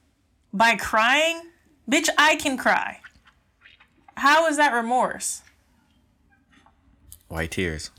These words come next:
Speaker 2: It was all, apparently.
Speaker 1: No, don't, mm,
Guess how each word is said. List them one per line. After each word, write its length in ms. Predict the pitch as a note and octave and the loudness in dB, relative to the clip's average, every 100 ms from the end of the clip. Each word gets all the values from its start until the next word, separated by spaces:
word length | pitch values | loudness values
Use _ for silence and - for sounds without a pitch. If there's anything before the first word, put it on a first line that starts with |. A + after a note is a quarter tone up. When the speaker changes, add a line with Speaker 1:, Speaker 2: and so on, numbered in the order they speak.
| - _ _ _ _ - _ _ - - | -20 _ _ _ _ -20 _ _ -20 -14
Speaker 2:
It 60 | G2+ | -10
was 180 | F#2 F#2+ | -6 -4
all, 260 | F#2 D#2+ F2 - | -4 -4 -8 -16
apparently. 600 | G2+ G2+ F2 D#2+ F2 E2+ F#2 _ _ _ - | -16 -8 -6 -6 -8 -10 -12 _ _ _ -8
Speaker 1:
No, 440 | A3 G3+ E3 - - | -2 -2 -2 -6 -4
don't, 240 | A#3 G#3 | -2 -2
mm, 480 | A3 A3+ A3 A3 | -8 -8 -8 -10